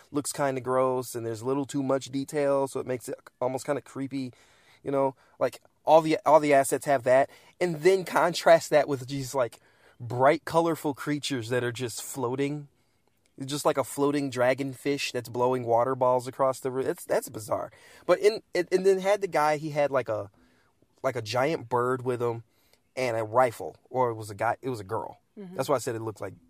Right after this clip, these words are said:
Speaker 1: Horizon Dawn. So the Horizon Dawn chick is walking around with this giant, uh, like, Civil War rifle, and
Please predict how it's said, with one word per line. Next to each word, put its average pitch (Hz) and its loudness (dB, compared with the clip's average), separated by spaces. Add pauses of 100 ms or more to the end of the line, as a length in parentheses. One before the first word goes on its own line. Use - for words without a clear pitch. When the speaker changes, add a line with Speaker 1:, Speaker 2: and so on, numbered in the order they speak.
(140)
Speaker 1:
Horizon 104 -6
Dawn. 90 -12 (880)
So 156 2
the 147 2
Horizon 160 4
Dawn 139 4
chick 127 -2
is 110 -8
walking 120 2
around 113 -2
with 110 -8
this 110 -14
giant, 120 -4 (580)
uh, 117 -4
like, 110 -8
Civil 131 -4
War 120 0
rifle, 104 -4 (400)
and 107 -4